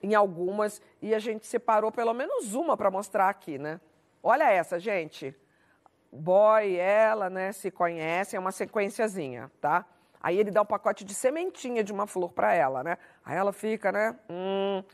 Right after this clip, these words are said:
Aí ele lá, "Não, vamos lá, que vai dar certo." Hum. Aí ele começa a plantar. E ela, hum. Aí ela já descruzou o bracinho, ó. Tá relaxando ela, ele tá lá plantando e nasceu. Aí ela, "Ai, meu Deus", né?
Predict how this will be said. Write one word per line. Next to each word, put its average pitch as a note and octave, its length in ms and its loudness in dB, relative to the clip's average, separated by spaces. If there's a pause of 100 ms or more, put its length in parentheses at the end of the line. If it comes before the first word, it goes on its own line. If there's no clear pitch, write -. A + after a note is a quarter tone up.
(260)
Aí D#3+ 180 2
ele C4 160 2
lá, F#3+ 340 2
"Não, E3+ 300 -6
vamos G3 240 -6
lá, F#3+ 360 0
que F3 120 -20
vai E3+ 120 0
dar E3+ 120 0
certo." F#3 760 0 (360)
Hum. G3 560 -2 (100)
Aí B2 120 -6
ele C3 100 -6
começa D#3+ 360 -2
a - 20 -2
plantar. A3 640 2 (220)
E D3 140 -6
ela, F#3+ 280 4 (280)
hum. F#3 680 -4 (340)
Aí D3+ 120 0
ela B3+ 180 2
já F4 160 4
descruzou D4 500 2
o - 20 6
bracinho, D#4 500 0
ó. G3+ 200 4 (280)
Tá F3+ 80 -6
relaxando C4+ 640 2
ela, F#3 300 4
ele F#3 100 -4
tá A3+ 100 2
lá G#3+ 120 4
plantando C4 400 2
e C4 80 -6
nasceu. A#3 800 0 (340)
Aí A3 140 -6
ela, G3 180 2
"Ai, A3 100 0
meu G#3 120 -2
Deus", D#3+ 680 -4
né? F#3 440 -6